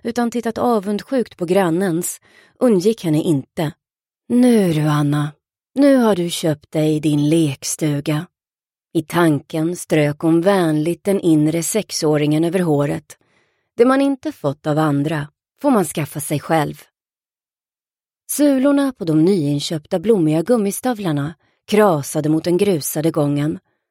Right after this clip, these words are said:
De flesta stugor hon passerade var mycket välskötta och trädgårdarna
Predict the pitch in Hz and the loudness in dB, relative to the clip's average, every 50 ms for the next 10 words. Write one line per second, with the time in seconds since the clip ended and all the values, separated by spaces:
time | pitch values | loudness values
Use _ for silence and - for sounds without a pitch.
0 | _ _ _ _ _ - 226 240 240 269 277 262 - - 302 - - 220 170 147 | _ _ _ _ _ -8 -8 -6 -2 -2 -2 -2 -2 -4 -8 -6 -2 -2 -2 0
1 | 151 143 139 143 139 202 170 - - 175 180 180 160 139 143 143 180 - _ _ | 0 -2 -2 -2 -2 -4 -6 -4 -2 -2 0 0 0 -2 -2 -4 -6 -10 _ _
2 | - 160 156 156 151 - 147 139 147 156 156 147 131 127 - - 170 160 - _ | -2 2 2 2 2 2 0 0 2 2 2 2 0 -4 -6 -6 -6 -6 -6 _
3 | _ - 143 135 131 - - _ _ _ _ _ _ - - - 185 185 190 202 | _ -6 -6 -6 -8 -10 -18 _ _ _ _ _ _ -10 -6 -2 2 2 4 2
4 | 175 - 190 170 170 156 151 151 165 | 2 0 0 0 2 2 0 0 -2